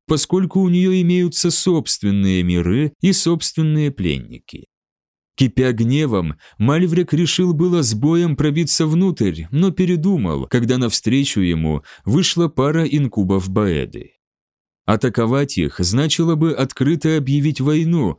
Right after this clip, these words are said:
и, несмотря на растущее чувство досады, он все же хотел завоевать сердце вдовы, а не убить ее.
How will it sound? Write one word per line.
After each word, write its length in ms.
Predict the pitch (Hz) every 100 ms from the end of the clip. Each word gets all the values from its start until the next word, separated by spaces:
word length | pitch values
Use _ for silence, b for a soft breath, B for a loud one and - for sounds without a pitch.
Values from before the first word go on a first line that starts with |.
| -
и, 100 | 143
несмотря 540 | 180 - 170 160 165
на 100 | 160
растущее 720 | 156 - - 143 - - 113
чувство 420 | 104 123 110 101
досады, 680 | 98 98 - 135 147 98 71 -
он 180 | 156 180
все 220 | - 185
же 100 | 175
хотел 340 | - 156 185 156
завоевать 640 | 127 151 175 175 185 160
сердце 480 | - - 170 - 147
вдовы, 580 | 113 151 170 175 92 73 B B
а 140 | 110 139
не 120 | 175
убить 480 | 185 156 160 85 -
ее. 340 | 76 67 -